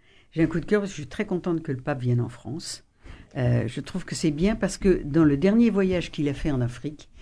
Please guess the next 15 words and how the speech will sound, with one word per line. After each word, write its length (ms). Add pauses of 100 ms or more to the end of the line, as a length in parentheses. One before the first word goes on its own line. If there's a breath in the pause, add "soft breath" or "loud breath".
(220 loud breath)
il 120
a 40
dit 160
des 120
choses 340
tellement 400
intéressantes 580 (380 loud breath)
que 100
je 120
voudrais 260
bien 160
qu'il 240
en 80
dise 320
des 140